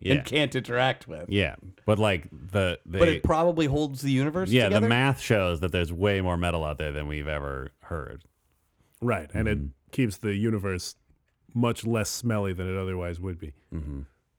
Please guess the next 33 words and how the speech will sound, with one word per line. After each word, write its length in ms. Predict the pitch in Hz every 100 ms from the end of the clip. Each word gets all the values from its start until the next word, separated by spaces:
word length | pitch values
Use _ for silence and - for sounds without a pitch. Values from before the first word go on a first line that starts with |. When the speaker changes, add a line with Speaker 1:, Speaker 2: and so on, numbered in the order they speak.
| -
Speaker 3:
Uh, 200 | 135 131
to 160 | 131 139
finish 300 | 240 240 185
this 180 | 185 170
email, 380 | 160 131 104 87
Speaker 1:
Oh. 240 | 87 80 -
Speaker 3:
last 320 | 147 180 175
paragraph, 520 | 175 156 139 135 123
anyhow, 400 | 139 147 143 139
whenever 320 | 135 131 135 135
you're 180 | 131 131
in 100 | 123
the 120 | 107
corridor, 920 | - - 185 170 123 104 101 101 104
I'll 280 | 123 123 120
gladly 640 | 127 143 147 135 110 104
provide 480 | - 107 113 110 101
vouchers 500 | 131 135 127 107 104
to 200 | - 113
Rough 320 | 107 143 -
Riders 840 | 143 156 160 165 165 165 160 151 117
games 540 | 135 127 127 131 - _ - - - - -
or 340 | 247 240 240 226
when 220 | 208 202
in 100 | 214
season, 520 | 139 190 165 175 185
the 140 | 170 190
Colonels, 640 | 170 151 120 101 87 - -
your 240 | 139 135 - _ - -
Speaker 1:
Who 180 | 185 208
are 60 |
the 80 | 175
Speaker 3:
Twins 140 | 185